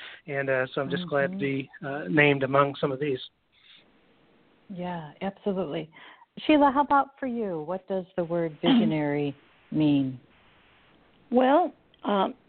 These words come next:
Speaker 3: obviously, for me, it means someone who sees something that's possible before everybody else. And I think, at least in my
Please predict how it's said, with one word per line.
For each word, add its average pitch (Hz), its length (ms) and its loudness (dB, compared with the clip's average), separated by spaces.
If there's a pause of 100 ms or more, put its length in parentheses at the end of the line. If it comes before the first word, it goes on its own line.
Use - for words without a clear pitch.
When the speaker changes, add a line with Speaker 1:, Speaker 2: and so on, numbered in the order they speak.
Speaker 3:
obviously, 226 720 0 (100)
for 202 100 -4
me, 226 200 0
it - 100 -2
means 185 280 -2 (260)
someone 226 400 2
who 196 260 0 (180)
sees 233 320 -2 (160)
something 202 680 -2 (920)
that's - 300 0
possible 202 560 0
before 190 380 0
everybody 165 480 -2
else. 165 220 0 (220)
And 233 180 2 (560)
I 294 240 4 (180)
think, 202 360 0
at 202 80 -2
least 240 320 0 (560)
in 202 200 -6
my 247 340 0